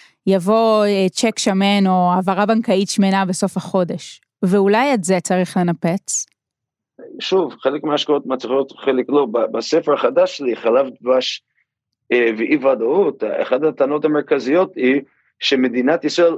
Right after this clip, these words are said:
Speaker 2: אחד המשאבים הלאומיים שלנו זה אי ודאות, וזה בונה חוסן אצל האנשים, אה, שיכולים למנף גם כישלונות להצלחות, וזה מה שאני רואה אצל יזמים. אגב,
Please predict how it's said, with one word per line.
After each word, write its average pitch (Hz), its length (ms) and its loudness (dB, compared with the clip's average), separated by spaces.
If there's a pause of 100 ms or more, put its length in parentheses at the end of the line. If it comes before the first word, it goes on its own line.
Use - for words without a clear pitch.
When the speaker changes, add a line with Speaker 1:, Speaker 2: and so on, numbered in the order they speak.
Speaker 2:
אחד 170 240 -4
המשאבים 160 580 0
הלאומיים 143 440 0
שלנו 139 380 0
זה 123 140 -4
אי 156 120 0
ודאות, 120 600 -2 (520)
וזה 113 240 0
בונה 127 260 2
חוסן 120 640 -2 (480)
אצל 143 280 0
האנשים, 110 520 -4 (500)
אה, 120 220 2
שיכולים - 1120 -2
למנף 147 420 0
גם 151 200 0
כישלונות 170 600 -2
להצלחות, 143 640 0
וזה 127 140 -2
מה 175 80 0
שאני 165 140 -2
רואה 165 100 2
אצל 151 160 0
יזמים. 143 480 -2
אגב, 156 360 0